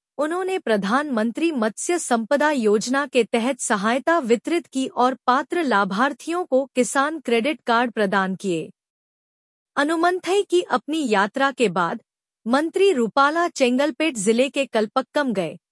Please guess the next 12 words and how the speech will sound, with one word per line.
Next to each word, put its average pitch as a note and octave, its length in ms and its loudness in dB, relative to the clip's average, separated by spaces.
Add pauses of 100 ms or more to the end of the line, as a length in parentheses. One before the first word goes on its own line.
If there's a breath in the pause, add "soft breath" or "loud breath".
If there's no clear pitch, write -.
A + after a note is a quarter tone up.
(140)
जहां C#4+ 340 2
उन्होंने D#4 480 -2
मछुआरों B3+ 640 0
से D#4+ 220 -2
बातचीत G#3 600 -2
की। F#3 280 -8 (260)
उन्होंने F#4+ 380 -2
मछली C#4 460 0
पकड़ने C#4 500 0
के B3+ 140 -2
क्षेत्र C#4+ 440 0
में C4 220 -4